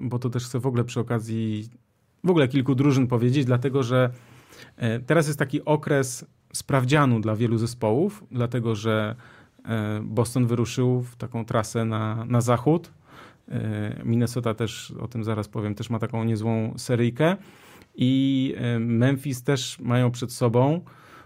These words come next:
posłuchaj, jakie mecze. Indiana, Atlanta,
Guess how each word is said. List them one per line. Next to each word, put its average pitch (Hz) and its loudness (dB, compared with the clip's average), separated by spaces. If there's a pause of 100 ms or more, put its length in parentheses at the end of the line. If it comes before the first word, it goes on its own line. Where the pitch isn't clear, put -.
(500)
posłuchaj, 127 -2
jakie 123 0
mecze. - -2 (280)
Indiana, 135 2
Atlanta, 131 0